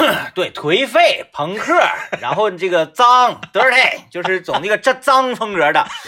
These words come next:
鞋，尤其夏天的时候，那个帆布鞋永远都是要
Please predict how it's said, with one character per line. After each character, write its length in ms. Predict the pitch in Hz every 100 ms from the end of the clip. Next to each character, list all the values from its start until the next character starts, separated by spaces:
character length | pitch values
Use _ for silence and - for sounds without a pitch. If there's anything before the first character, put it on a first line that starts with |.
| - - -
鞋， 320 | - - 302 302 294 - _ _ _ _ -
尤 120 | 160
其 120 | 262
夏 300 | 254 339 262
天 160 | 175 180
的 100 | 185
时 100 | 170
候， 140 | 151
那 80 | 165
个 60 | 156
帆 280 | - 156 208
布 120 | 208
鞋 260 | 156 131 151
永 180 | 151
远 160 | 190 127
都 100 | 143
是 120 | 143
要 300 | 175 151 131